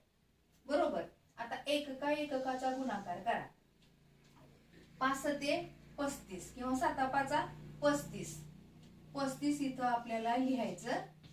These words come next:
आहे. बघा, ही झाली एक पद्धत, म्हणजे इथं आपलं गणित झालेलं नाही, पहिली पायरी झाली.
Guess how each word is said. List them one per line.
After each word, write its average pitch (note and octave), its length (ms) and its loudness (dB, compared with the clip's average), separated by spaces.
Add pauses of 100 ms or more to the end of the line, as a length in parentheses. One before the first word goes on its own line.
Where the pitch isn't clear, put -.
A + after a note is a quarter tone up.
(220)
आहे. E3 480 -8 (920)
बघा, - 240 -2 (520)
ही D#4+ 140 6
झाली C#4+ 360 2 (420)
एक C4+ 220 -2
पद्धत, F3+ 380 0 (220)
म्हणजे D#4 500 4
इथं D4+ 260 2
आपलं F#4 300 2
गणित E4+ 240 -2
झालेलं D4+ 360 4
नाही, C#4 120 4
पहिली D4 340 2
पायरी C4 240 2
झाली. G3 280 -2